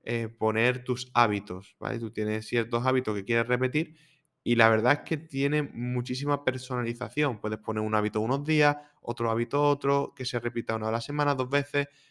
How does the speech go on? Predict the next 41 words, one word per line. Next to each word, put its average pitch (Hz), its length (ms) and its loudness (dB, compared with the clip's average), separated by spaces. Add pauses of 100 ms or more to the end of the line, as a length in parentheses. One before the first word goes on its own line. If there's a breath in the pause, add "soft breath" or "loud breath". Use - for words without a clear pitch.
(160 soft breath)
el, 120 400 0
el 120 160 2
lunes, 120 280 2
el 123 60 2
martes, 147 460 4
o 139 60 4
el 123 60 2
lunes, 127 200 2
el 127 60 -2
miércoles, 143 500 0
el 127 80 2
lunes, 131 260 0
el 123 60 -8
jueves. 147 360 0 (140)
Puedes 139 180 0
poner 135 240 -2
varios 131 280 2
días, 135 320 2 (380 soft breath)
puedes, 151 400 4
digamos, 139 580 0 (440)
eh, 120 580 -4 (140)
manejarlo 123 440 2
a 139 40 -4
tu 120 80 -2
antojo. 104 420 -4 (720 soft breath)
Pero 175 520 2 (340)
Productive 156 640 4
no 143 180 0
tiene 139 260 0
una 135 280 2
parte 139 540 2
que 123 120 2
me 110 120 0
gustaría 110 580 -2
que 117 140 -2
la 110 140 -2
propia 123 220 0
aplicación 127 640 -4
tuviera, 107 520 2 (420)
que 113 280 4
es - 280 -6